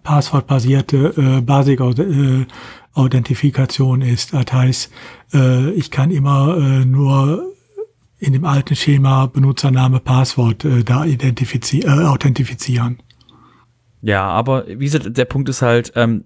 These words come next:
Speaker 2: du musst, also der Weg, den sie, den wir euch letztes Mal beschrieben hatten, ähm, war der, wie jetzt aktuell die, ähm, Blog-Editor-Leute arbeiten, die simulieren einen Login, um einen Authentifizierungstoken zu kriegen, um dann das Cookie im,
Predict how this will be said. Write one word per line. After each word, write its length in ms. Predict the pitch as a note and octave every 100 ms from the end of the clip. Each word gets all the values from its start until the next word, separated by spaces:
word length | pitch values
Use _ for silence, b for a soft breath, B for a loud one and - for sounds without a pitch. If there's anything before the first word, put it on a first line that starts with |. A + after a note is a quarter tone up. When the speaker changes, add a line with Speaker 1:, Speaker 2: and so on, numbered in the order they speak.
| _
Speaker 2:
du 100 | B2+
musst, 400 | B2+ C#3+ - -
also 200 | A2+ A#2+ B B B _
der 400 | A2+ A2+ A2 - _ _
Weg, 380 | - A#2+ C#3+ D#3
den 160 | D#3 D3+
sie, 200 | D3 C3+
den 140 | C3
wir 80 | B2+
euch 220 | G2+ A#2
letztes 180 | D3+ -
Mal 80 | D#3+
beschrieben 460 | D3+ - D#3+ D3+
hatten, 340 | D3 C#3+ C#3+ C3+
ähm, 400 | - B2+ B2 A#2+ b b b b
war 280 | B2+ A#2+ B2
der, 340 | B2 C3+ D#3
wie 160 | C#3 C3
jetzt 260 | C3 -
aktuell 540 | - D3 - C#3+ C3 C#3
die, 540 | C3 C3 B2 B2 A2 - _
ähm, 540 | B2 A#2+ A#2 A2+ A2+ A2
Blog-Editor-Leute 760 | C3 D#3 D3 C#3 C3 C3+ A#2
arbeiten, 600 | A2 D#3 E3+ E3 E3 D3
die 480 | C#3+ D3 D#3 D#3+ D3+ b b b -
simulieren 960 | B2+ A#2 D3 D3 C3+ D3 G#3+ G3+ G3
einen 360 | - D3+ D#3 D3
Login, 640 | C3+ B2+ - F3 F#3+ G#3
um 220 | - D#3
einen 320 | - C3 C#3+ -
Authentifizierungstoken 1500 | C#3 D3 C#3 B2+ B2+ - G#3 G#3+ G3+ - - F3 F3 F3+
zu 180 | E3+ -
kriegen, 400 | C3 - F#3+ F#3
um 240 | - C3 B2
dann 300 | C#3+ F3+ E3+
das 240 | C#3+ - -
Cookie 320 | F#3 F3+ E3
im, 200 | C#3